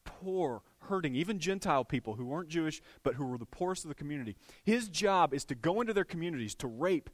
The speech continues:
to pillage, to get money from them, to push the Roman religion, to push the Roman rules on them by any means necessary. This was the very personification of evil to these people.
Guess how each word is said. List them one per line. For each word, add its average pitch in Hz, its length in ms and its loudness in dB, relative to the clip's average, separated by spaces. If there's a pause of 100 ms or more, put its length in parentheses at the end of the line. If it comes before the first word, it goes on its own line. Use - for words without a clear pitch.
(220)
to 127 80 -2
pillage, 170 520 -2 (180)
to 123 80 -4
get 127 260 2
money 175 320 0
from 123 240 -8
them, 113 200 -6 (200)
to 143 80 -4
push - 600 -2 (180)
the 151 80 0
Roman 196 640 0 (280)
religion, 139 720 4
to 135 120 -4
push 208 360 -2
the 165 120 -2
Roman 160 560 0 (220)
rules 143 600 0
on 175 300 2
them 131 240 0 (220)
by 131 240 8 (100)
any 226 240 4
means 214 260 0
necessary. 143 600 0 (320)
This 139 380 2
was 208 180 -2
the 160 100 0
very 185 420 4
personification 202 1160 -2 (180)
of 123 160 0 (160)
evil 196 460 2 (340)
to - 100 -8
these 110 180 -8
people. - 340 -12